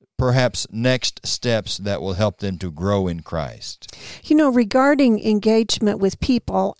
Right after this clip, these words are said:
Speaker 2: outside the church, church leaders really need to clarify their mission.
Speaker 1: Mm-hmm.
Speaker 2: Whom are they trying to reach? When it comes to engaging insiders and what church leaders, uh, need to clarify, we would say they need to clarify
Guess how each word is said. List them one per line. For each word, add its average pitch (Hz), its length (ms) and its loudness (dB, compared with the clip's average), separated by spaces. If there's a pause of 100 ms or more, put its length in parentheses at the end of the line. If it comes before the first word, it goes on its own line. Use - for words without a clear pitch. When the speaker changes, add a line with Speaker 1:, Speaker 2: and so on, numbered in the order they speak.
Speaker 2:
outside 233 640 0
the 196 80 -10
church, - 560 -6 (400)
church - 400 0
leaders 226 640 4
really 269 520 4
need 226 260 4
to 208 100 2
clarify 214 800 2
their 190 200 0
mission. 185 560 -2
Speaker 1:
Mm-hmm. - 180 -8 (340)
Speaker 2:
Whom 453 300 6
are 403 80 8
they 285 160 4
trying 277 300 0
to 262 80 2
reach? 214 520 0 (380)
When 269 160 6
it 254 120 2
comes 294 340 2
to 277 140 6
engaging 233 640 4
insiders 208 920 4
and 208 260 2
what 220 280 4
church - 400 2
leaders, 214 520 2 (480)
uh, 208 260 2
need 226 260 6
to 214 80 2
clarify, 220 720 2
we 247 260 4
would 370 200 6
say 214 280 4
they 214 220 4
need 214 220 4
to 233 100 0
clarify 220 720 2